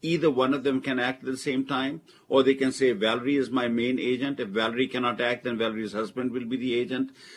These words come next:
So you can, you can set it up v-, various different ways. And then there's the,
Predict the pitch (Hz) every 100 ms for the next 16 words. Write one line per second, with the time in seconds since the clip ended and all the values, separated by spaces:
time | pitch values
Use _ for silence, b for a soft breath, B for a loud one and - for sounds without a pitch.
0 | B - 156 135 160 185 151 139 143 156
1 | 135 156 139 139 135 - - 117 110 117
2 | 117 127 170 170 131 - 120 104 104 104
3 | 87 - - 113 123 123 127 120 104 120
4 | 110